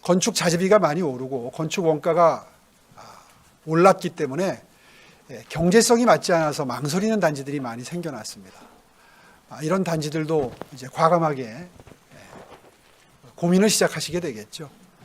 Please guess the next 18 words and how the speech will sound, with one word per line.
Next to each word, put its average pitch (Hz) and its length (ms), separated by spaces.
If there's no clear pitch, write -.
어, 127 300
주거 202 720
측면은 208 380
그렇고요. 139 580
상업지역 202 600
측면은 175 480
아까 185 180
설명드린 214 560
것처럼, 170 560
어, 135 180
상업지역이 214 1600
불균형하게, 190 880
강남에 190 420
비해서 165 340
매우 156 260
불균형하게 175 640
적다는 151 520
게 175 240